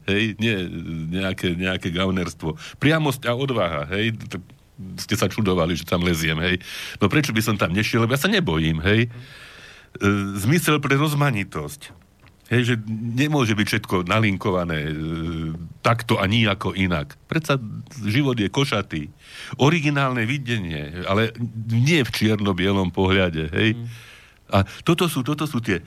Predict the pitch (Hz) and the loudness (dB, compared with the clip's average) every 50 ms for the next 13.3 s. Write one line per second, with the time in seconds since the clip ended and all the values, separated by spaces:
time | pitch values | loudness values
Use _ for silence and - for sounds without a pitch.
0 | - - - - - - 127 120 127 113 110 113 113 113 107 110 113 110 - 117 | -14 -14 -8 -6 -2 0 2 2 2 2 2 0 0 0 0 0 0 0 2 2
1 | 104 107 120 135 139 - 156 139 117 104 92 - 95 85 82 82 87 92 98 98 | 2 2 2 0 2 2 2 4 4 4 2 2 0 0 0 0 0 0 0 0
2 | 87 92 85 87 90 90 104 101 104 95 90 92 90 85 - 95 90 85 85 87 | -2 -6 -8 -6 -2 0 0 2 2 2 2 0 0 0 0 -2 -2 -2 -2 -4
3 | 85 85 85 82 82 85 87 87 85 82 82 82 80 80 80 95 98 92 92 90 | -6 -6 -6 -6 -6 -6 -6 -6 -6 -4 -4 -4 -4 0 2 2 2 2 2 2
4 | 90 92 90 95 92 92 90 - - 90 87 82 - - - - - - - - | 2 2 2 2 2 2 0 0 0 0 0 0 -4 -12 -18 -18 -16 -16 -14 -14
5 | - - - - - - - - 131 139 - - - - 143 147 139 127 120 107 | -16 -16 -18 -20 -20 -20 -18 -18 -18 -18 -12 -2 0 2 4 4 4 4 2 2
6 | 92 - - - 85 82 80 95 104 107 113 113 - - - - - 147 - - | 0 -2 -4 -2 -4 -2 0 0 2 2 0 0 -2 -8 -10 -8 -6 -4 0 2
7 | 156 - - - - 156 - 120 117 127 151 147 139 147 139 151 143 - - - | 2 0 0 -4 -6 0 0 2 2 2 2 0 0 0 2 2 2 2 0 -6
8 | - - - 113 123 131 131 147 151 - 160 143 131 131 131 127 117 139 180 208 | -10 -6 0 2 2 2 2 2 2 2 2 2 2 2 2 4 4 2 2 2
9 | 170 131 101 90 - - - 87 98 113 127 123 113 117 110 104 98 90 90 87 | 2 2 2 0 -4 -6 -2 0 2 2 2 2 2 0 0 0 -2 -6 -6 -6
10 | 98 98 - - 113 113 117 113 - 101 98 113 135 139 131 117 - 107 98 95 | -6 -6 -2 -2 0 0 0 0 0 0 0 2 2 2 2 2 2 0 2 2
11 | 98 - 107 92 - - 107 104 101 - 104 95 98 98 98 98 98 95 90 - | 2 2 0 -2 0 2 2 2 2 2 0 0 2 0 0 0 0 -2 -2 -2
12 | - - 87 82 - - 87 90 92 90 87 - 104 98 101 101 98 98 98 95 | -6 -8 -8 -6 -6 -6 -6 -6 -8 -8 -2 0 2 4 4 4 4 4 2 2
13 | 92 95 92 - - - | 0 0 -2 -6 -10 -14